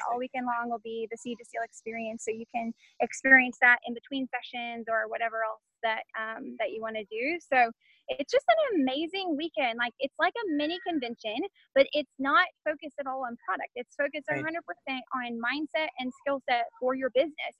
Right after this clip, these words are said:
Speaker 1: And every single year, Jen, people message us and say, "This not only changed who I am as a person for my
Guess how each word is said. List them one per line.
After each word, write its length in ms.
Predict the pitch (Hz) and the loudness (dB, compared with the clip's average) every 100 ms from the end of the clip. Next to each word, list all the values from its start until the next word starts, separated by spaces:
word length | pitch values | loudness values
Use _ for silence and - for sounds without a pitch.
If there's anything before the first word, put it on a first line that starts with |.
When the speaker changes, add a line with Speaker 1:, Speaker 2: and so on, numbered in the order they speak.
| - | -8
Speaker 1:
And 100 | 254 - | -8 0
every 380 | 285 330 381 381 | 0 2 -2 -4
single 340 | - 330 302 | -4 -2 -2
year, 300 | 254 240 277 | -2 -2 -2
Jen, 320 | 233 214 208 220 - - - | -2 -6 -8 -12 -16 -20 -8
people 300 | - 302 349 | -4 0 4
message 380 | 294 277 - 254 | 2 0 -4 -2
us 140 | 254 - | -2 -2
and 180 | 240 233 | -8 0
say, 280 | 233 214 226 - - - | 2 2 -4 -10 -18 -6
"This 560 | 220 247 330 311 - _ _ _ _ | 4 6 6 2 -18 _ _ _ _
not 360 | 247 254 262 311 | -2 2 4 4
only 260 | 349 359 349 | 2 -2 -6
changed 760 | - 302 285 269 269 240 - - _ _ _ | -8 -6 -4 -2 -4 -8 -14 -20 _ _ _
who 160 | 277 277 | 2 4
I 140 | 269 247 - 247 | 4 2 -4 -2
am 460 | 247 240 226 220 - - | 0 -2 -4 -8 -8 -2
as 140 | 233 | 0
a 100 | 233 - - | 0 -4 -4
person 540 | 247 247 254 214 214 - | -4 -2 -2 -2 -4 -6
for 140 | 226 | -6
my 200 | 220 | -4